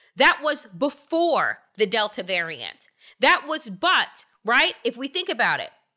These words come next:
February, March, April, May, June, July, August, September, October,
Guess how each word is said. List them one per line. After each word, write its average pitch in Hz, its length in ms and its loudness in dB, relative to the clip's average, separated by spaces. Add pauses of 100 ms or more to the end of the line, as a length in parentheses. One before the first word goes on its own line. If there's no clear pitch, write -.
(1080)
February, 269 640 2
March, 180 500 -4
April, 196 360 -6
May, 165 560 -6
June, 226 400 -10
July, 170 600 -2 (500)
August, 240 460 2
September, 233 580 -4
October, 220 540 -4